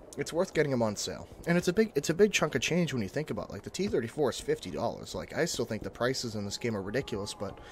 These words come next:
I'm so invested in the game at this point. <laughs> You know, <laughs> I, I'm, I'm, I'm there. So, to sum that up really quickly, get premium time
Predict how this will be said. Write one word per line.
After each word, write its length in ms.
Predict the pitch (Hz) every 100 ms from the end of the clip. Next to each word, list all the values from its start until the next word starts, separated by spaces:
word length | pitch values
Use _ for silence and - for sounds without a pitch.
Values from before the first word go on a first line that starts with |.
| - - - - -
I'm 120 | 147
so 200 | 139 139
invested 380 | 120 120 120 131
in 60 | 113
the 80 |
game 200 | 104 113
at 80 | 98
this 140 | 120 -
point. 360 | 117 104 - - - - - -
<laughs> 160 | - - - - - 135
You 160 | 147
know, 120 | 117 - - - -
<laughs> 360 | - - -
I, 100 | 107 -
I'm, 220 | 104 104 98
I'm, 180 | 98 90 -
I'm 140 | 98 98
there. 240 | 107 87 - - - - - - - - - - - - - - - - - - - - - - - - - 139 156 - - - -
So, 320 | - 165 156 - - - - - - - - - - - - - - - - - - - -
to 100 | -
sum 220 | 147 170 165
that 120 | 143
up 160 | 135 127
really 160 | 113
quickly, 400 | 113 104 - 98 - - - - - - - - - - - 131
get 160 | 139 -
premium 300 | 180 160 160
time 400 | 170 156 156